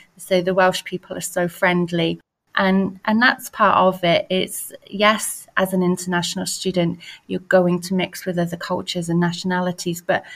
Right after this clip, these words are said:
also it's a bonus that you're mixing with the local community as well. Um, you may live next door to an elderly couple or a young family, and it is part of, um, that experience of, of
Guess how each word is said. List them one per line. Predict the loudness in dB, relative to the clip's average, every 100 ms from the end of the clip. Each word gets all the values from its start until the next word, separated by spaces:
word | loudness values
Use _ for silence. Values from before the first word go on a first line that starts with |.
| -20 _
also | -2 -2 0 2 2 0 -4
it's | -4 -4 -6
a |
bonus | 2 2 2 -2
that | -6 -6
you're | -4 -2
mixing | 0 -2 -4 -4 -2
with | 0 -2
the | 0
local | 2 2 0 0 2 2
community | 0 0 2 2 -2 -2 0
as | -2 -2
well. | 0 2 2 -2 -14 -18 -14
Um, | -4 0 0 0
you | -2
may | 0 0
live | -2 0 0 0
next | 0 -2 -2
door | -2 -2
to | -2 -4
an | 0
elderly | 0 0 -6 -12
couple | -6 -6 -6 0 2 2
or | 0
a | 0
young | 0 0
family, | -2 -2 0 0 2 0 -2 -8 -16 -16 -6
and | -2 -2 -4
it | -2 -2 0
is | -2 -2 -4
part | -2 0 2
of, | 0 -2 -8
um, | -4 -2 -2 -4 -8 _ 0
that | 2 2
experience | -2 -4 2 2 4 0 -2
of, | -6 -4
of | -6